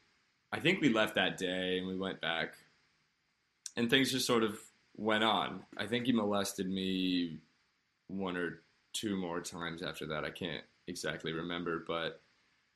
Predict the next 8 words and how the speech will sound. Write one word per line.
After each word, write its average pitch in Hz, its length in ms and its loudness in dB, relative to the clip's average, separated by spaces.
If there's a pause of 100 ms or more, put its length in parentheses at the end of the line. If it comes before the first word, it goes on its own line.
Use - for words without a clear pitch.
(260)
um, 87 600 -4 (1300)
this 185 220 4
is 208 120 4
another 123 300 8
thing 107 520 2
that 101 180 4
I 101 60 6
wanna 98 360 2